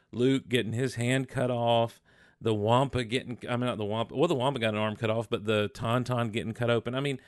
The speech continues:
there's always been the hint at these kinds of things. And then, of course, you get to episode three, you know, and what went down with, uh, with old Anakin. So I think that type of thing really goes back to that seventies and eighties style of kind of what was acceptable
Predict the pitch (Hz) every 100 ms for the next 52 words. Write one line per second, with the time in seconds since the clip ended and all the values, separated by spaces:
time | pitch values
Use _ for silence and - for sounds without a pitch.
0 | - - _ _ - 147 156 156 165 196
1 | 180 147 120 151 156 131 131 127 165 131
2 | 113 131 123 - 131 113 107 135 127 151
3 | 139 139 117 110 113 107 107 101 - 101
4 | 90 101 104 143 80 50 - _ _ _
5 | _ 110 110 107 110 113 95 113 - 120
6 | 113 110 104 101 98 98 78 - 98 _
7 | _ _ _ - 107 104 101 104 127 117
8 | - - - _ _ _ _ _ - -
9 | 156 156 - 165 160 240 208 180 156 170
10 | 156 135 151 135 143 160 147 147 120 120
11 | 139 - 131 123 - 147 143 135 117 120
12 | 131 120 - 131 123 117 107 - 107 107
13 | 110 110 104 - - 120 - 104 98 95